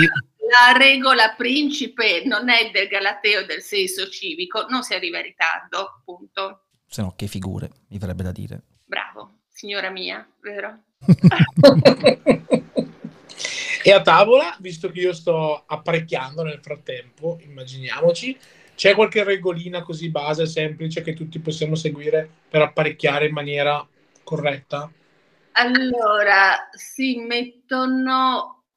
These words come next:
Speaker 1: i piatti, le posate, i bicchieri che si usano. Abbiamo una cena formale, mettiamo la doppia forchetta e nel momento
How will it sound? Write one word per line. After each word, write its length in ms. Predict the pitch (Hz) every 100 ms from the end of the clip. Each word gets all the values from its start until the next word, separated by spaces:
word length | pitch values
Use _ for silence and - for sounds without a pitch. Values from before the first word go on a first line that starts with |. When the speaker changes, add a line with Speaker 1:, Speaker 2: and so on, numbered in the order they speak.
| _
Speaker 1:
i 180 | 208 214
piatti, 1040 | 233 220 208 208 - _ _ 202 202 202
le 300 | - 208 196
posate, 960 | 196 196 196 208 202 196 - 196 190 -
i 160 | - 196
bicchieri 880 | 190 - - 190 185 190 202 202 -
che 160 | 190
si 240 | 185 - 180
usano. 760 | 170 170 - 170 180 180 - _ - - _
Abbiamo 420 | 202 190 196 196 190
una 180 | 180 180
cena 280 | 190 185
formale, 960 | 185 196 202 214 220 220 247 233 226 -
mettiamo 600 | 185 190 185 185 190 190
la 140 | 185 180
doppia 320 | 185 185 180
forchetta 960 | 185 180 - 185 180 - 190 208 220 - - -
e 140 | - 190
nel 180 | 190 190
momento 1080 | 196 196 208 202 190 _ 180 175 180 _